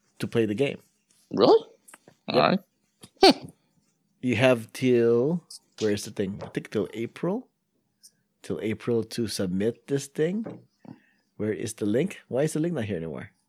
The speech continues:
Speaker 1: Anyways, uh, I'll look it up. It'll be on
Speaker 2: Yeah.
Speaker 1: link,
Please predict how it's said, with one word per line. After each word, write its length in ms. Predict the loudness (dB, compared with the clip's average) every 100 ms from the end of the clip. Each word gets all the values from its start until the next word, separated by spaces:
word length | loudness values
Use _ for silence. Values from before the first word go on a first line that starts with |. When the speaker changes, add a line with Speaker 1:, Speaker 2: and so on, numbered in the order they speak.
| _ _ _ _ _ _ _ _ _ 6
Speaker 1:
Anyways, 720 | 8 8 6 2 0 -6 -8 -2
uh, 200 | 0 2
I'll 80 |
look 160 | 0 -2
it 80 | -8
up. 140 | -10 _ _ _ 0
It'll 120 | 4
be 120 | 6
on 100 | 6
Speaker 2:
Yeah. 220 | 6 4
Speaker 1:
link, 160 | -2